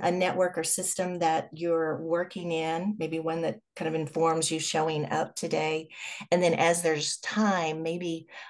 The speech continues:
a possibility that you hope comes out of your work with that particular network or social system. And Kara will put us into breakout rooms. And Kara, I think, can we take five minutes?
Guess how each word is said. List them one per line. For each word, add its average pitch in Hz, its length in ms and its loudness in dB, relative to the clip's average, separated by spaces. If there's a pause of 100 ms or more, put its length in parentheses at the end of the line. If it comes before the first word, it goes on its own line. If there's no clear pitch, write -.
(100)
a 170 80 -4
possibility 147 1080 2 (140)
that - 180 0
you 165 160 0
hope 147 540 0 (360)
comes 170 380 -2
out 147 180 2
of 151 140 0
your 139 160 2
work 135 380 0 (260)
with 147 200 -4
that - 220 -2
particular 139 540 -2
network - 400 -2
or - 60 -8
social - 380 -8
system. - 520 -6 (1300)
And 151 800 2 (220)
Kara 175 300 2
will 156 140 -2
put 196 200 -2
us 185 140 -2
into 165 320 -4
breakout 208 500 0
rooms. 220 280 6
And 180 200 -6
Kara, 196 260 -4
I 180 40 -2
think, 202 260 -10
can 185 100 -8
we 175 80 -4
take 190 220 -6
five 190 300 -2
minutes? - 560 2